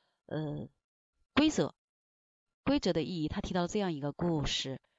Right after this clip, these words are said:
步入成年之后，这成为一个大问题，就是与焦虑和沮丧的人群比例在上升的同时，自恋的年轻人也会很快乐，因为他们认为他们是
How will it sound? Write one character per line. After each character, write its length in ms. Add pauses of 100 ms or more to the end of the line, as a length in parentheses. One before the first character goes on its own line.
(400)
步 200
入 200
成 460
年 320
之 160
后， 320
这 100
成 200
为 100
一 60
个 180
大 180 (220)
问 240
题， 300 (580)
就 80
是 300 (300)
与 280
焦 340
虑 220
和 340 (160)
沮 320
丧 300
的 100
人 240
群 240
比 200
例 160
在 160
上 280
升 160
的 60
同 300
时， 640 (440)
自 200
恋 400
的 160
年 280
轻 360
人 280
也 140
会 240
很 320
快 240
乐， 160
因 140
为 260
他 140
们 100
认 160
为 140
他 160
们 100
是 120